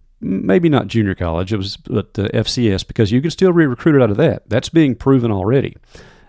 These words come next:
You certainly get recruited out of Group of Five programs, and it gives you a chance to make your name at that level, much like the minor leagues, and work your way on up. Okay, uh, that's enough on that line. I just,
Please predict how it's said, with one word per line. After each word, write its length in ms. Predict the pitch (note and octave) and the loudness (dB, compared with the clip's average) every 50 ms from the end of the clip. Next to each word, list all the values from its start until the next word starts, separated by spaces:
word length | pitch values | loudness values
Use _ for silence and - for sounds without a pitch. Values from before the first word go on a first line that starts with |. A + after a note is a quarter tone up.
| _ | _
You 120 | - - F#2+ | -8 -8 -8
certainly 360 | - - C3+ E3+ F3 C#3 A2 | -4 -2 -2 0 0 0 -2
get 140 | G#2 A2+ - | -2 -2 -4
recruited 380 | G#2+ - - - A#2+ G#2+ G2+ | -6 -8 -2 -2 0 0 0
out 80 | G2 F#2+ | -2 -4
of 100 | F#2 F2+ | -4 -4
Group 180 | A#2+ A#2 G2+ - | -4 -4 -4 -4
of 80 | - | -10
Five 320 | - - D3+ F3 D#3 - - | -6 -4 -2 -2 -2 -4 -2
programs, 480 | - G#2 F#2 F#2 - - - - - _ _ _ _ _ _ _ _ _ _ _ _ _ _ | -2 -2 -2 -2 -6 -12 -14 -16 -20 _ _ _ _ _ _ _ _ _ _ _ _ _ _
and 120 | A2+ G#2+ G#2+ | -4 -4 -4
it 140 | - - | -4 -4
gives 220 | A2 A2 B2 A2 G2+ | 0 2 2 2 2
you 60 | A#2 | 0
a 40 | - | 0
chance 260 | - - A#2+ A2+ - | 0 -2 -2 -2 -2
to 100 | - G#2+ | -4 -4
make 260 | G2+ A2+ A2+ G#2+ - | 0 0 -2 0 -2
your 100 | G#2+ F#2 | -2 -2
name 180 | G2+ A2 G#2+ F#2+ | 0 0 -2 -2
at 100 | E2+ - | -2 -4
that 180 | G2 G2 - | -4 -4 -4
level, 460 | - A2 A#2+ D3 C#3 G#2 F#2+ F#2+ A2+ - _ - - - _ _ _ | -2 0 2 2 2 2 0 -2 -2 -6 _ -20 -20 -20 _ _ _
much 280 | - G2+ G2+ G2 - - | -4 -4 -4 -4 -2 -2
like 280 | F#2+ G2 G#2+ A#2 - _ | -2 -2 -2 -2 -6 _
the 120 | - G#2 | -6 -4
minor 320 | G2 G2+ G2+ G#2+ A#2 B2 A#2+ | -2 -2 0 0 2 2 2
leagues, 360 | G#2+ F#2+ F2+ F#2+ F#2 - - _ | 2 0 0 -2 -4 -8 -16 _
and 200 | - G2+ F#2+ G2+ | -6 -4 -2 0
work 240 | F#2+ G#2 A2+ G#2 - | 0 0 0 0 0
your 100 | A2+ G#2+ | 0 0
way 200 | G2 G#2+ G#2 G2+ | 2 2 0 2
on 200 | G#2+ G#2+ G#2 G2+ A2+ | 0 0 0 0 0
up. 200 | F#2+ - - - _ _ _ _ _ - | 0 -2 -4 -10 _ _ _ _ _ -4
Okay, 300 | A#2 G#2+ - - E2+ - - | -4 -2 -2 -4 -6 -6 -6
uh, 180 | - - A2 - | -8 -8 -8 -4
that's 240 | - A#2+ A#2+ - - | -2 -2 -2 0 0
enough 260 | A2+ G#2+ A#2 A2 - | 0 2 0 0 0
on 140 | G2+ F#2+ F#2+ | -2 -4 0
that 220 | G2+ G#2+ G#2+ - | 0 0 -2 -2
line. 340 | - G2 G2 G2+ F#2+ F#2 F#2+ | -4 -4 -2 -2 -2 -2 -4
I 60 | G2+ | -4
just, 240 | F#2 G2 F#2+ - - | -4 -6 -6 -8 -8